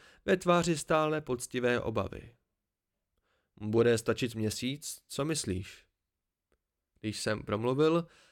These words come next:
vlastní sebedůvěra mě překvapila.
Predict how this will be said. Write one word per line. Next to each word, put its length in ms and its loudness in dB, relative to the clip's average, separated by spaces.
vlastní 400 2
sebedůvěra 600 4
mě 220 0
překvapila. 840 -6